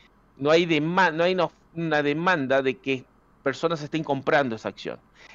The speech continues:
Y al mismo tiempo estoy en cierre de contratos. Entonces le estoy sacando la liquidez.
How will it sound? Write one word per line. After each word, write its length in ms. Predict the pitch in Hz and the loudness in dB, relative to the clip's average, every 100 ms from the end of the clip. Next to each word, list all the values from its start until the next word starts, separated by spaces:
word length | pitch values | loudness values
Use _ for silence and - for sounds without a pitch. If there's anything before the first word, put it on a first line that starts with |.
| - | -2
Y 120 | 160 | 4
al 120 | 156 | 4
mismo 280 | 175 196 190 | 4 2 0
tiempo 300 | - 180 175 | 0 -4 -4
estoy 220 | 170 180 | -4 -2
en 80 | 165 | -2
cierre 440 | - 170 175 165 156 | -4 0 2 4 2
de 100 | 127 | 0
contratos. 760 | 127 120 156 139 - 92 - _ _ _ | -4 -2 0 0 -2 -12 -18 _ _ _
Entonces 400 | 113 123 135 135 | -8 -4 -4 -4
le 60 | 139 | -6
estoy 180 | 135 147 | -4 -6
sacando 640 | - 160 - 165 160 165 | -4 -4 0 0 2 2
la 120 | 151 123 | 4 4
liquidez. 640 | 123 - 110 113 92 - | 0 -4 -2 -2 -4 -12